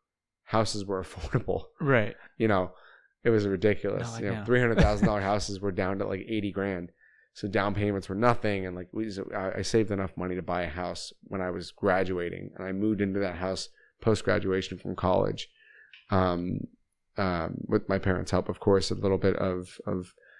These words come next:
Speaker 1: finagling there. But yeah, we bought a house together and, you know, it was a great experience. Um, but I was always very entrepreneurial. I liked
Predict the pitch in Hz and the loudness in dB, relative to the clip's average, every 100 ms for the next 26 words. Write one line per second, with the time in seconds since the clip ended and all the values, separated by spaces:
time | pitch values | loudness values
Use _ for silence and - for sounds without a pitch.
0 | - _ 110 107 104 101 95 95 95 98 | -20 _ 2 6 6 4 0 -2 0 0
1 | 101 117 101 90 104 101 101 104 95 92 | 2 2 2 0 -4 -4 2 2 4 0
2 | 87 104 98 98 95 90 90 - _ _ | -4 -4 -2 0 -2 -4 -10 -14 _ _
3 | _ _ _ _ _ _ _ _ - 117 | _ _ _ _ _ _ _ _ 0 4
4 | 113 135 123 113 113 - - - 127 117 | 6 4 2 0 -6 -10 -14 2 4 4
5 | - 120 113 120 123 123 - - - 107 | 2 0 2 2 0 -4 -12 -14 -8 -4
6 | 101 98 95 95 95 90 101 104 104 120 | 0 0 -2 -4 -6 0 2 4 6 6
7 | 139 123 127 120 113 - 107 110 95 87 | 6 6 6 6 4 -2 -2 -2 -2 -2
8 | 95 104 - | 0 0 -2